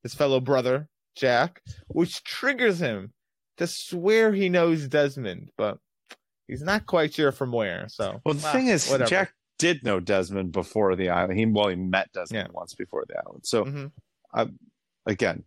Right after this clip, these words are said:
Speaker 2: I was very confused because it's like, well, they have met, but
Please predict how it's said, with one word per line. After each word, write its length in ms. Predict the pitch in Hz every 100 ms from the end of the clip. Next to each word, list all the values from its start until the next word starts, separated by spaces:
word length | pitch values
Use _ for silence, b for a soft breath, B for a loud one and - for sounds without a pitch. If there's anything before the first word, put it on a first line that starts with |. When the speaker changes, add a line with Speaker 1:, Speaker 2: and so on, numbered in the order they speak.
| -
Speaker 2:
I 100 | 101
was 120 | 85
very 240 | 98 87
confused 480 | - - - - - -
because 460 | - - 101 - _ B B B
it's 120 | - 117
like, 120 | -
well, 120 | 101
they 120 | 117
have 320 | 110 160 185
met, 300 | 123 101 - - 131 _
but 300 | - 156 101